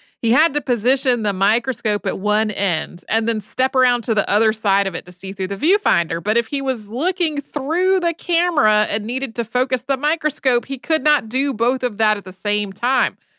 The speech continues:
The length of the bellows was longer than the distance of his arm that he could reach. So to solve that problem, Bentley came up with a way to attach the fine focus mechanism of the microscope to a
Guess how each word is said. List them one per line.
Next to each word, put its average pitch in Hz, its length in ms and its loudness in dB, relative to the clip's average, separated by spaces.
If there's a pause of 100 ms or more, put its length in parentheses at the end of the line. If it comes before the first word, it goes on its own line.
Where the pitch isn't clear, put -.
(200)
The 190 100 -4
length 220 400 -4
of 220 140 0
the 220 100 2
bellows 214 680 2
was 185 240 -2
longer 226 680 2
than 208 200 -2
the 190 80 -2
distance 220 720 -2 (260)
of 202 220 0
his 208 260 -2
arm 185 460 2
that - 100 -6
he 208 100 -4
could 185 160 -6
reach. 180 300 -8 (460)
So - 160 0
to 208 60 2
solve 302 300 4
that 262 200 2
problem, 190 640 -2
Bentley 220 280 -2
came 214 260 -2
up 196 180 0
with 190 160 0
a 185 240 0
way 190 260 2
to 190 200 -2
attach 220 580 -2
the 208 120 -2
fine 247 600 0
focus 240 480 0
mechanism 202 540 -2
of 190 100 -6
the 190 80 -2
microscope 185 640 -2
to 196 220 0
a 185 120 0